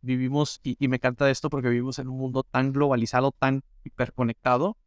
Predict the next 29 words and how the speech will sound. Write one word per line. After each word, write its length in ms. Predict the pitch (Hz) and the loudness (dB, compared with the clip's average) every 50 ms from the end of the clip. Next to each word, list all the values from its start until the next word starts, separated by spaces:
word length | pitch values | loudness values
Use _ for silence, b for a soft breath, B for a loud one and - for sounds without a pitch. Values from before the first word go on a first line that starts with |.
| _ _ _ _ - | _ _ _ _ -6
en 200 | 127 123 117 117 | -6 -4 -2 2
todos 200 | 147 147 147 160 | 2 2 4 2
los 100 | 156 - | 0 -2
sentidos, 540 | 131 127 120 143 151 160 220 247 - - _ _ _ _ - | -4 -4 0 0 2 2 2 0 -2 -4 _ _ _ _ -2
que 500 | - 139 135 135 139 139 131 131 127 120 _ | 0 2 2 4 2 2 2 0 -2 -2 _
cualquier 440 | - 143 139 143 135 131 175 180 165 | 0 0 0 0 2 2 2 2 2
cosa 260 | - 175 180 - 190 | 0 -4 -4 -4 -4
que 100 | - 170 | -6 -6
suceda 420 | 165 139 - - 160 156 160 165 | -6 -6 -2 0 2 2 2 2
en 80 | 156 143 | 2 0
otro 200 | 151 143 - - | -2 -2 -4 -2
país 240 | - 147 156 165 - | 0 2 2 2 2
es 140 | 165 135 - | 0 -2 -2
un 80 | 147 147 | 0 -2
efecto 260 | 147 - 139 - 156 | -2 -2 -4 -6 -4
mariposa 440 | 143 139 127 120 - 139 127 143 143 | -4 -4 -4 -4 -4 -6 -6 -6 -6
que, 180 | - - 117 - | -4 -4 -6 -4
que 140 | - - 131 | -4 -6 -4
termina 320 | - 127 135 143 156 160 | -2 0 2 2 4 4
de 80 | 170 165 | 2 2
pegar 320 | - - 139 127 135 143 | 2 2 2 4 4 2
en 100 | 151 147 | 2 2
alguna 240 | 135 127 131 127 131 | 0 -2 -4 -4 -4
cosa, 240 | - - 113 - 113 | -6 -8 -8 -6 -2
¿no? 200 | 117 135 135 - - | -2 -2 -2 -2 -2
Digo, 160 | 120 117 110 | -2 -2 -2
el 80 | 113 | -2
mismo 240 | 117 127 120 131 131 | -2 -2 0 0 -2
covid 320 | - - 135 117 127 127 | -2 -2 0 2 2 0